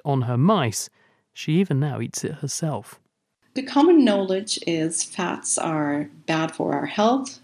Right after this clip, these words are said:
Speaker 2: uh, but we think not all fats are bad for us. In fact, we think that certain lipids that our bodies make can actually be good for us. So this is what our story is about, showing that a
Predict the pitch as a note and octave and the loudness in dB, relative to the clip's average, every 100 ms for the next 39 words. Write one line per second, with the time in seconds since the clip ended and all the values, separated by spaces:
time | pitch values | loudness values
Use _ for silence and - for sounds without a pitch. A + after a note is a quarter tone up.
0 | - F3+ F3+ F#3 - A3 A3 B3 A#3 A#3+ | -4 -2 0 -2 2 2 2 0 0 0
1 | G3+ F#3+ - F3 F3 E3 D3+ - D#3+ D3 | 0 0 2 2 2 -2 -2 -2 -2 0
2 | - - - - - - - - - - | -4 -4 -4 -2 -2 -6 -8 -16 -18 -16
3 | - - G3 F#3+ F#3+ F3+ F3+ F3+ F#3 F3+ | -18 -4 0 2 0 0 0 0 2 2
4 | F3 E3 - - G#3+ G#3 F#3 F3 F#3 F#3+ | 0 -2 -2 2 2 4 4 4 4 2
5 | D#3 G3+ - - - D#3 D#3 D3+ D#3 D3+ | 0 2 0 0 0 -2 -2 0 0 2
6 | D#3 D#3 C#3+ - D3 D#3 C#4+ - - - | 0 2 0 2 2 4 2 0 -8 -2
7 | G#3 F3 E3+ - G3+ G#3+ G#3 E3 - F2 | 0 0 0 0 0 0 2 0 0 -2
8 | F#2 - - - - - - - _ - | -2 -4 -6 -8 -18 -18 -18 -20 _ -2
9 | - G#3+ A#3+ B3 - B3 G3+ G3+ - - | 2 4 2 0 0 2 2 2 2 2
10 | F3+ F3 E3+ E3+ D#3+ D#3+ G#3+ A3 - G3 | 2 2 0 -2 0 0 0 -2 0 4
11 | F3+ E3+ E3 F3+ - - - - - F3 | 4 4 2 -2 -8 -20 -20 -20 -4 -2
12 | D#3 - D#3+ D3+ C#3+ | -2 -4 -2 -2 -4